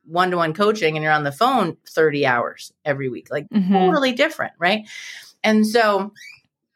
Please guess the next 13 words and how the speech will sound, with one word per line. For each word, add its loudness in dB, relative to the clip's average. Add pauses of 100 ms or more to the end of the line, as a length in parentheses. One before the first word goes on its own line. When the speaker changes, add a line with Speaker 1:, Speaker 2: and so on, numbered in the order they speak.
(280)
Speaker 1:
so 2
that's 0
important, -2
right? 2
Is -2
that 0
your 0
plan -2
has -4
revenue 0
by 2
revenue -2
stream. -14